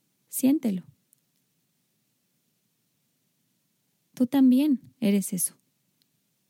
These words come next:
Pero no porque seas eso en este momento quiere decir que te conviertas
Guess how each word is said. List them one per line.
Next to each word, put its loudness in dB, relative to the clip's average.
Pero 0
no 4
porque -4
seas -4
eso -2
en 0
este -4
momento 0
quiere -4
decir -4
que -10
te -12
conviertas -8